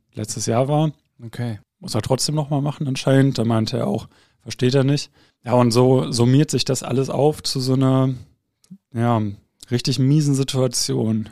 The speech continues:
Speaker 2: Was macht denn Mut an der ganzen Geschichte? Gibt es irgendeinen positiven Aspekt oder irgendwas, einen Hoffnungsschimmer oder irgendwie sowas?
Speaker 1: Ich find's halt krass, dass er immer sagt,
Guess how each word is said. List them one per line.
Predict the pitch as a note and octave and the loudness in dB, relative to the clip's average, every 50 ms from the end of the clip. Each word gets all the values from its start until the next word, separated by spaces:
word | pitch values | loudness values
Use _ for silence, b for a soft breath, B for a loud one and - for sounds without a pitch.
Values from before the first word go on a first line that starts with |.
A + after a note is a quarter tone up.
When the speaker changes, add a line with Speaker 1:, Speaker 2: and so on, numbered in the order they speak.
| - | -6
Speaker 2:
Was | - C3+ D#3+ E3+ - | -2 -2 0 0 0
macht | G3+ F#3+ F3+ - | -2 -2 0 0
denn | E3 E3 D#3+ | 2 2 4
Mut | D#3+ E3+ F3+ F3 - A#2+ | 6 6 6 6 4 2
an | G2+ G2+ G2+ | -2 -2 0
der | G#2 G2+ G2 | -2 0 0
ganzen | G2+ G2 F#2+ G2+ G2+ | -2 -4 -4 -6 -8
Geschichte? | G2+ G2 - A2 G2+ - A2 G#2+ | -8 -6 -4 -4 -4 -4 -4 -4
Gibt | A#2+ D3 E3 | -4 -4 -4
es | D#3 C3+ A#2+ C3 | -4 -6 -4 -4
irgendeinen | - D3 E3 F3 E3 - D3 C#3+ C3+ | -4 -2 -2 -2 -4 -6 -6 -8 -4
positiven | - D3 D#3 D3+ C3+ A#2+ - - A#2 G#2+ G#2 | -2 0 0 0 0 -2 -4 -6 -6 -4 -4
Aspekt | E2 F#2+ - - - A2 G#2 - A2+ | -4 -6 -4 -4 -2 -4 -2 -2 -2
oder | A2 A2+ A2+ - | -2 0 0 0
irgendwas, | D3+ D#3 D#3+ D#3+ D#3+ C#3 C#3 D3 D3 C#3+ B2+ - - | 2 2 2 2 2 2 2 2 4 2 0 -2 -4
einen | C3+ B2+ B2 A#2+ | -4 -4 -2 0
Hoffnungsschimmer | B2 E3 D#3 - C#3+ C#3 C3+ C3 A#2+ - - - C#3+ D3+ D3 C#3 C3 A#2+ | 0 0 -2 -2 -4 -6 -6 -4 -6 -6 -4 -2 0 0 2 0 0 0
oder | B2 B2 C3 B2 B2+ | -2 -4 -4 -4 -2
irgendwie | C#3+ D3+ D3+ D3 C3 | -4 -4 -2 -2 -2
sowas? | B2 A#2+ A#2 A2 G2+ G2+ G2+ - - - _ _ | 0 0 0 0 -2 -2 -4 -6 -10 -16 _ _
Speaker 1:
Ich | - A#2 | -14 -10
find's | - F3 G#3 G#3+ - | -8 -6 -6 -4 -2
halt | D3 C3+ B2+ - | -4 -4 -4 -4
krass, | - - D#3 D#3+ - | -6 -4 -4 -4 -2
dass | - B2+ A2+ B2 | -4 -2 0 0
er | B2 C3+ | 0 0
immer | C#3 B2 A#2+ A#2 | 2 2 2 4
sagt, | A#2 A#2+ B2 A#2+ A#2+ - - | 4 4 4 4 2 -4 -10